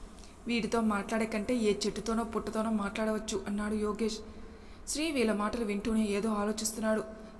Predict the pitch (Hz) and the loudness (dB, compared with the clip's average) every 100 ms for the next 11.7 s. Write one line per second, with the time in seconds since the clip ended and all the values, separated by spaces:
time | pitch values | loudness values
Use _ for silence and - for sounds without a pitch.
0 | - 208 214 220 226 - 214 220 214 214 | 0 2 2 0 0 0 0 0 2 0
1 | 214 - - - - - 220 220 214 202 | -2 -10 -12 -14 -10 2 4 4 2 4
2 | 214 - 214 208 208 233 233 208 208 214 | 4 4 0 0 0 0 2 2 2 -2
3 | 214 208 202 214 208 214 214 - - - | 0 0 0 0 -2 -2 -4 -6 -14 -14
4 | - - - - - 233 233 240 220 240 | -16 -16 -16 -18 -8 -2 4 4 6 2
5 | 269 226 214 240 226 220 214 214 254 240 | 4 2 4 6 6 4 2 2 4 4
6 | 220 240 233 220 220 220 214 220 220 214 | 2 4 4 4 2 2 2 2 2 0
7 | 220 226 - - - - - 208 226 226 | 0 -2 -2 -10 -12 -8 0 4 4 4
8 | 220 220 - 214 214 220 220 226 226 208 | 2 0 -2 0 0 0 2 2 2 2
9 | 208 196 220 208 202 214 220 214 214 220 | 2 2 0 0 2 0 2 0 0 -2
10 | 208 208 202 233 220 202 - 214 208 208 | 0 0 0 2 2 2 2 0 0 0
11 | 220 226 214 208 214 - | -2 0 0 0 -2 0